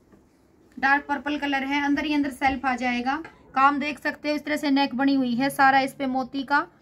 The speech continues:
और इस तरह से काम जाएगा। पूरा हैंडवर्क का नेक आएगा, इस तरह से, ए, पीस है भाई, अंदर ही अंदर सेल्फ आएगा। और ये आ जाएगा इस पे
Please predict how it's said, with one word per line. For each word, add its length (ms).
और 140
इस 100
तरह 140
से 160
काम 280
जाएगा। 360
पूरा 320
हैंडवर्क 480
का 100
नेक 240
आएगा, 320
इस 160
तरह 140
से, 220
ए, 140
पीस 280
है 100
भाई, 140
अंदर 200
ही 80
अंदर 220
सेल्फ 340
आएगा। 360
और 360
ये 200
आ 160
जाएगा 360
इस 160
पे 340